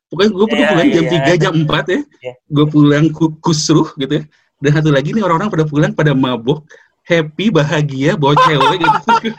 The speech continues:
Speaker 1: <laughs> Astagfirullahaladzim. Berbeda sekali <laughs> nasib hidupku. <laughs> Ya, tap-, tapi masa-masa itu ya happy aja sih dengan
Speaker 2: Iya,
Speaker 1: pekerjaan
Speaker 2: iya.
Speaker 1: sih.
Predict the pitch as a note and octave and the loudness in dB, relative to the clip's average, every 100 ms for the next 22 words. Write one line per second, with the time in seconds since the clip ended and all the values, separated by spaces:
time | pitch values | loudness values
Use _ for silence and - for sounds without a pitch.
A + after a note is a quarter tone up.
0 | - - _ _ D3+ E3 D3+ D#3 D#3+ E3+ | -16 -20 _ _ -10 -8 -4 -2 -2 -2
1 | E3 D#3+ E3+ F3 D#3+ E3 - _ _ _ | -4 -2 -2 -2 -4 -10 -20 _ _ _
2 | _ _ _ _ _ _ _ - E3+ F3 | _ _ _ _ _ _ _ -2 0 2
3 | - G#3 G#3 G#3 F3+ D3+ A3 G3 F3 - | 0 0 0 0 -2 -2 -2 0 -4 -4
4 | F#3+ - - - C6+ - G#4 - E5+ - | -4 0 0 0 -2 -4 -4 -4 -6 -12
5 | A#4+ - - - - - - - - _ | -16 -14 -6 -4 -4 -8 -12 -18 -20 _
6 | _ _ _ _ - - A#4 A4+ - - | _ _ _ _ -20 -4 -4 -4 -16 -20
7 | - D5 - - - C6+ - - - - | -20 -20 -20 -4 -4 -4 -18 -16 -14 -2
8 | - - - _ _ - - _ - F3 | 0 0 -6 _ _ -20 -20 _ -2 -2
9 | - F#3+ F3+ E4 D4+ - - - D3+ D3+ | -2 -4 2 2 2 -2 -20 -10 -2 0
10 | D#3 D3+ D3 C#3 D3+ A#3 C#3 A#2 A2 - | 2 0 0 -4 -4 -4 0 0 -2 -8
11 | _ _ _ A#2+ A#2+ F#2 C#3 G3+ - F3+ | _ _ _ -6 -6 -6 -4 -6 -8 -10
12 | F#2+ F#2+ G2 A#2 A2 G#2+ G#2+ G2+ G2+ _ | -8 -8 -4 -2 -2 -4 -8 -10 -12 _
13 | D3+ | -18